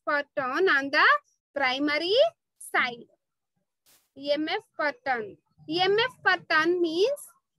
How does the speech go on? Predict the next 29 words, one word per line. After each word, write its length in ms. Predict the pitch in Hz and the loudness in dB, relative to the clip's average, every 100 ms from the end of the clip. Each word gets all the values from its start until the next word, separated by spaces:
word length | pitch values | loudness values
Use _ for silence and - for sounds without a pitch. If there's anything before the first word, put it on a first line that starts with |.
| - - - 269 | -20 -16 -14 -6
V, 280 | 294 359 415 - - | 0 2 2 -2 -12
E 160 | 262 349 | -4 0
one 300 | 370 381 359 | 2 2 0
by, 340 | 240 214 226 415 571 - - - - - - - - _ _ _ _ _ | -2 -2 2 2 0 -8 -20 -20 -20 -20 -18 -20 -20 _ _ _ _ _
E 180 | 302 339 | -6 -2
one 260 | 330 339 311 | -2 -2 -4
by 340 | - 247 359 - 254 | -6 -2 -2 0 0
or 80 | 349 392 - | 0 -2 -10
V 240 | 294 339 381 | -6 -2 0
by 300 | 302 247 302 554 - _ _ _ - _ 370 | 0 0 4 2 0 _ _ _ -20 _ -2
N 240 | 392 339 | 0 0
one. 120 | 247 - _ _ _ _ _ _ _ _ _ _ _ _ _ _ _ _ _ 262 | -4 -14 _ _ _ _ _ _ _ _ _ _ _ _ _ _ _ _ _ -16
V 180 | 277 294 | -10 -8
by 380 | 233 220 254 466 - - - _ _ _ - _ _ _ _ _ | -8 -6 -4 -4 -6 -20 -20 _ _ _ -20 _ _ _ _ _
N 260 | 269 285 294 | -4 -2 -2
one. 100 | 247 - _ - | -4 -8 _ -12
Okay, 160 | - | -6
E 140 | 311 311 | -2 0
M 160 | 339 | 0
F 140 | 359 - | -2 -4
per 140 | 349 311 - | -4 -4 -4
turn 280 | 294 320 | -4 -4
is, 240 | 320 403 494 - _ _ _ - | -2 -2 -4 -10 _ _ _ -4
the 140 | 285 | -2
formula 580 | - 294 311 349 403 440 | 2 4 4 4 2 2
for 140 | 427 359 | 0 0
E 200 | 302 320 | 0 0
M 160 | 339 | 0
F 120 | 349 | -2